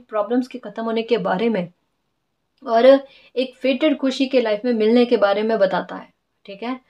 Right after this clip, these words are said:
तो परेशान मत होना गाइस, जो भी आपके भाग्य में खुशी का मिलना लिखा हुआ है, बहुत जल्द, शीघ्र, अतिशीघ्र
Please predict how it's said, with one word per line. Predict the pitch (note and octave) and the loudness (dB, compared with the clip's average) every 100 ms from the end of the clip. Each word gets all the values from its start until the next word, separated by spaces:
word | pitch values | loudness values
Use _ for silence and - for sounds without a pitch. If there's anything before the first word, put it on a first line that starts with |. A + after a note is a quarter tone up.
| _ _ _ G#3+ | _ _ _ -10
तो | |
परेशान | G#3 A3 A#3 C4 B3 | -2 0 0 0 2
मत | B3 B3+ | 2 2
होना | B3 B3+ | 2 2
गाइस, | B3 A3+ A#3+ | 2 -2 0
जो | C#4 D#4 | 0 2
भी | E4+ | 4
आपके | D4+ C#4+ D4 | 4 2 -4
भाग्य | A#3 A#3 A3+ B3+ | 0 -2 0 0
में | B3+ | 0
खुशी | B3+ A#3+ B3+ | -2 -4 -4
का | B3+ | -4
मिलना | A#3+ A3+ A#3 | -2 0 0
लिखा | A#3 G#3+ A#3+ | 0 -2 -2
हुआ | A3+ A3+ A#3 | -4 -2 -2
है, | A3+ A#3 | -2 -6
बहुत | G3 G3 A3+ B3 B3 - | -6 -4 2 2 2 -6
जल्द, | A#3+ C4 | -4 -4
शीघ्र, | C4 C4 C#4 | -4 2 2
अतिशीघ्र | - A#3 B3 - B3+ A#3 | 2 -2 -6 -2 2 4